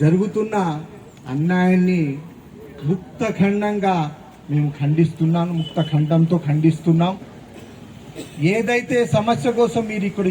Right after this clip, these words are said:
ఈరోజు వచ్చారో ఆ సమస్య త్వరగా, ఆ సమస్యకు పరిష్కారం లభించి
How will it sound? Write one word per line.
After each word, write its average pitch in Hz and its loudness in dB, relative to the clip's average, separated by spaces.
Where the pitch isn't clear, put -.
ఈరోజు 180 0
వచ్చారో 196 -2
ఆ 170 4
సమస్య 185 2
త్వరగా, 196 2
ఆ - 0
సమస్యకు 185 0
పరిష్కారం 190 2
లభించి 180 2